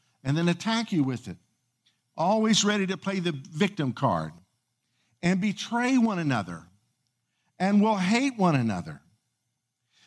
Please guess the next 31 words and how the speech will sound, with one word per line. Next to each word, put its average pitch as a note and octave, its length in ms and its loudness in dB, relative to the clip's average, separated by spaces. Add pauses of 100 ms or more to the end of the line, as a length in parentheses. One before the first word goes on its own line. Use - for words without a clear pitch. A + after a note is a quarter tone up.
(100)
Then G3 320 0
many A3 320 4
false F3+ 460 0
prophets - 840 -2 (320)
will D3+ 160 0
rise E3+ 400 0
up F3 280 0
and C3 120 2
deceive A#3 460 4
many. B2 400 -2 (760)
And E3+ 140 4
because F#3 420 0
lawlessness G#3 760 0
will F3+ 200 4
abound, D3 640 2 (400)
the D3+ 140 -2
love E3 300 2
of F3+ 180 -4
many F3 380 4
will B2+ 240 -4
grow C#3+ 340 0
cold. A2 600 -6 (2000)
I F3+ 100 2
used F#3+ 180 2
to E3+ 80 -4
think D#3+ 240 -2
these D#3 240 2
two E3+ 200 -2
went C#3+ 200 -2
together, C3+ 400 2
like, A2+ 180 2